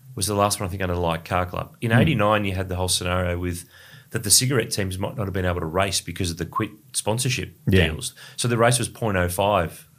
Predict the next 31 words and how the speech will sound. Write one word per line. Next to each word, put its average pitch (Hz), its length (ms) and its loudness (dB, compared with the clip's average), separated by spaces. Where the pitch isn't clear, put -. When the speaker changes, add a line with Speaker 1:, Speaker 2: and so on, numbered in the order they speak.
Speaker 1:
five 85 280 -2
hundred, 104 300 0
which 82 160 -8
was 85 240 -2
the, 98 140 -2
the 90 140 -4
drink 90 220 -2
driving 104 340 4
campaign, 82 640 -4
um, 82 360 -6
in 95 80 -6
Victoria. 95 540 -6
And 123 100 2
then 165 100 6
there 190 60 0
was 131 140 4
no 165 340 6
naming 151 320 4
rights 123 200 4
sponsor 113 360 -2
in 98 100 -2
ninety. 95 300 0
So 160 120 0
in 170 140 4
eighty-nine, 165 540 2
it 127 140 -4
didn't 165 240 -2
even 143 220 0
get 123 140 4
on 98 100 0
television. 104 540 -4